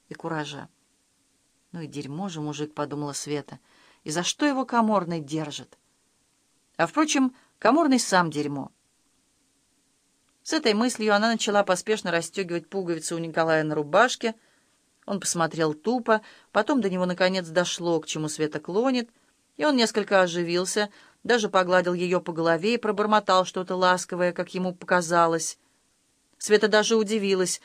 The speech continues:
как быстро он пришёл в возбуждённое состояние. Она думала, что он сильно пьян и будет как кисель.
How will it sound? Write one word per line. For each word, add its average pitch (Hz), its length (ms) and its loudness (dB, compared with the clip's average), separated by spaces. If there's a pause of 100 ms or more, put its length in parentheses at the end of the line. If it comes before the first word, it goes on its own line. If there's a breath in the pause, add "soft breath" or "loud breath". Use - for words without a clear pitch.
(280 soft breath)
как 175 180 -2
быстро 214 360 0
он 202 100 -2
пришёл 185 320 -2
в 180 60 -6
возбуждённое 170 680 -2
состояние. 180 800 -4 (480)
Она 220 240 4
думала, 254 360 4
что 233 180 -2
он 226 100 0
сильно 226 320 0
пьян 226 380 -2
и - 20 -4
будет 196 260 -4
как 196 200 -4
кисель. 196 580 -2